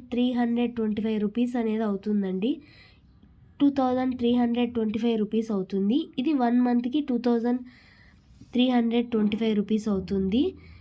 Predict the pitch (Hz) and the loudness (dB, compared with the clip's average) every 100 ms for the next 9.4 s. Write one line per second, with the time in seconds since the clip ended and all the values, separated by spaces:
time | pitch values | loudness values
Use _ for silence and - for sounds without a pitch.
0 | - - 262 302 320 320 285 - - - | -12 -2 0 2 0 0 -4 -8 -20 -2
1 | 226 233 247 254 247 240 214 247 349 - | 0 2 2 2 0 -2 -2 -2 -2 -8
2 | _ - 240 254 285 220 233 302 294 240 | _ -4 0 4 2 2 0 -2 -2 0
3 | 262 262 262 262 254 247 226 226 214 214 | 2 2 2 0 -2 -4 -2 0 0 0
4 | 208 277 359 - - - - 262 269 277 | -2 -4 -4 -12 -20 -20 -4 -2 2 2
5 | 277 269 240 247 247 262 254 262 262 233 | 2 0 0 0 0 0 0 -2 -2 -2
6 | 226 247 254 247 226 214 208 311 - 240 | 0 0 0 2 2 0 -2 -4 -2 0
7 | 247 247 240 233 220 - 311 415 - - | 2 2 2 0 -2 -2 -2 -2 -10 -16
8 | - - - - 247 - 294 277 262 269 | -16 -16 -10 -8 -6 0 4 4 4 0
9 | 262 226 220 | -2 -2 0